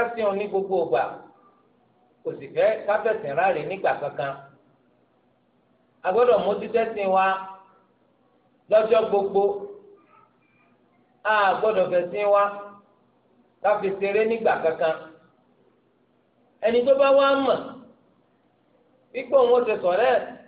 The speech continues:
lásìkò Ramadan, kó wọn má bàa já sí pé òun febi parun lásán. Àmọ́ tí Ramadan bá ti lọ,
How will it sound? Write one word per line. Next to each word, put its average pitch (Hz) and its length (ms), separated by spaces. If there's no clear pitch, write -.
lásìkò 247 440
Ramadan, 208 640
kó - 40
wọn 240 240
má 247 100
bàa 190 300
já 175 140
sí 220 140
pé 240 160
òun 226 260
febi 180 300
parun 180 480
lásán. 196 380
Àmọ́ 214 140
tí 254 120
Ramadan 269 500
bá 247 120
ti 247 180
lọ, 247 220